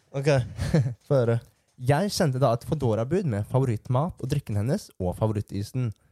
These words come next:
Speaker 2: Det gikk cirka en time fra jeg hadde sendt bestillingen og alt, til jeg fikk meldingen fra nåværende eks. <laughs> Dette var en litt rar måte å slå opp på, men jeg klarer ikke motstå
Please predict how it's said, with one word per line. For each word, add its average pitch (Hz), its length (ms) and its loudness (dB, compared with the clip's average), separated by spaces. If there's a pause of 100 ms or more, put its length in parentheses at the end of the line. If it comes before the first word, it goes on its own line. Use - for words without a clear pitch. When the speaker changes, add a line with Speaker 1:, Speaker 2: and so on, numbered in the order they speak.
(480)
Speaker 2:
Det 175 100 -4
gikk - 100 -12
cirka 143 480 0
en 185 60 -2
time 160 480 -2 (100)
fra 113 160 2
jeg 127 100 2
hadde 147 120 -4
sendt - 600 -6
bestillingen 131 600 0 (420)
og 131 200 -2
alt, 175 280 0 (920)
til 135 80 -4
jeg 147 120 0
fikk - 200 -6
meldingen 135 560 2 (880)
fra 113 160 2 (1000)
nåværende 113 540 4
eks. - 220 -8 (560)
<laughs> - 580 -18
Dette 180 320 0
var 151 160 4
en 151 140 2
litt - 240 -4 (160)
rar 113 260 4
måte 165 400 2
å 160 80 0
slå 156 240 4
opp - 140 -4
på, 240 80 4 (640)
men 123 100 0
jeg - 140 -4
klarer 127 320 2
ikke 180 160 0
motstå 123 480 0